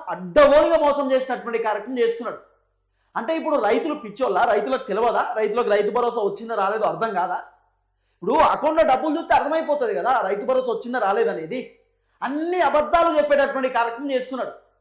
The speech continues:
పోనీ భారీ బహిరంగ సభలు పెడితే సభలలో ఏమైనా సక్కదనం ముచ్చడి చెప్తున్నాడా, నిజాలు చెప్తున్నా అంటే అక్కడ పచ్చి అబద్ధం.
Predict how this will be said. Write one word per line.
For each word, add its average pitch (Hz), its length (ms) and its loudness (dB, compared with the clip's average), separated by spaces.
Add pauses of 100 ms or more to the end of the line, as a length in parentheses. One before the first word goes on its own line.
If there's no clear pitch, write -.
(360)
పోనీ 302 220 2
భారీ 240 380 0
బహిరంగ 302 280 2
సభలు 277 320 0
పెడితే 277 220 2
సభలలో 269 520 2
ఏమైనా 269 200 2
సక్కదనం 247 460 -4
ముచ్చడి 233 300 -4
చెప్తున్నాడా, 220 380 -2
నిజాలు 220 320 -2
చెప్తున్నా 208 260 -6
అంటే - 120 -6
అక్కడ 269 460 -4
పచ్చి 254 300 -2
అబద్ధం. 214 320 -2